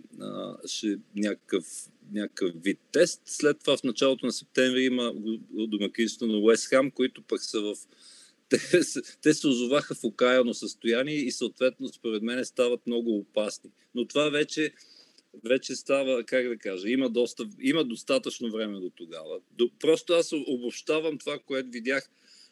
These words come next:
на Еланд Роуд и поздравления, разбира се, за Джеси Марч и за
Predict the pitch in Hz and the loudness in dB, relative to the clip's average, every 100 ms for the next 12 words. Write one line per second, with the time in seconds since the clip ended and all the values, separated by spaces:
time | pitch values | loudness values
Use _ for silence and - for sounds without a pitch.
0 | - 110 117 123 113 107 117 135 170 - | -6 -2 2 4 2 2 0 0 0 -4
1 | - 151 139 123 120 123 127 139 135 120 | -6 -4 -4 -4 -2 -2 0 0 0 -2
2 | 107 120 131 - 123 110 101 120 117 - | -2 -4 -4 -4 -8 -10 -2 0 0 -4
3 | 110 117 113 - 101 95 98 | -6 -6 -6 -8 -12 -4 -4